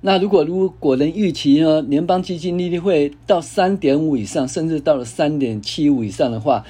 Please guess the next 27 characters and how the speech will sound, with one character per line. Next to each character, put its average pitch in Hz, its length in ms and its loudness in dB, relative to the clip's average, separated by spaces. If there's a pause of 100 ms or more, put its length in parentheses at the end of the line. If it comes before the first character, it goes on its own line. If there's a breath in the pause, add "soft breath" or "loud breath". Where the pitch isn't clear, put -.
(220 loud breath)
那 170 180 2
十 156 200 -4
年 151 180 0
期 120 220 -4
公 143 200 2
债 143 160 2
殖 120 180 -6
利 135 100 0
率 131 120 2
可 113 200 -4
能 113 180 -4
还 131 160 0
会 143 140 2
突 139 160 0
破 135 180 -2
三 131 180 0
点 110 160 0
七 127 220 -4
五 117 200 -2
哦， 110 300 0 (240 loud breath)
百 117 120 0
分 139 100 2
之 147 100 -2
三 143 200 2
点 117 120 4
七 120 220 -4
五。 113 180 -4